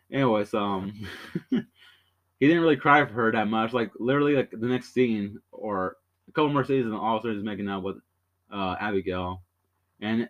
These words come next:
October wasn't really, didn't have, I mean, I know they're on a, under a time, a strict time limit. But yeah, um,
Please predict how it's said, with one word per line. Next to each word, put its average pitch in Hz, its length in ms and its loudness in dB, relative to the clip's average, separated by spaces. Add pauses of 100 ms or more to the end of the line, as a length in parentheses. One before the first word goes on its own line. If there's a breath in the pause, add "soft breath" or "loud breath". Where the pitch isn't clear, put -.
(160)
October 143 360 2
wasn't 131 260 4
really, 101 500 2 (880)
didn't 214 220 6
have, 180 240 4
I 151 80 2
mean, 160 100 2
I 160 80 6
know 185 160 4
they're 180 160 4
on 135 140 2
a, 110 120 -4
under 120 240 -2
a 101 60 -2
time, 113 480 -4
a 98 140 -8
strict - 240 -6
time 110 200 -2
limit. 92 260 -6 (600)
But 123 120 0
yeah, 120 280 2 (140)
um, 92 260 -6